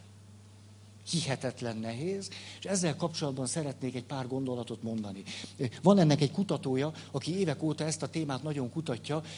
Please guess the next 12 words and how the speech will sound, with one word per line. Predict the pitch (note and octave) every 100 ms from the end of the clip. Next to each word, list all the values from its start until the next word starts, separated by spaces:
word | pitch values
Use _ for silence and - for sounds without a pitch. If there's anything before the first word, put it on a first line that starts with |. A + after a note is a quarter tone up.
| -
és | C3+
azt | F3+ D#3+
látja, | D#3 D3 C#3
hogy | C3
van, | D#3+ D3+ - -
ö, | C#3 C3
rengeteg, | C#3+ E3+ C#3+ C3 C3 C3 - -
ö, | B2+
naivitás | E3 F3 C#3+ B2+ C3+ A#2+ D3+
ezen | C3 A#2+
a | A2
téren, | A#2 A2+ A2+ C3 F#3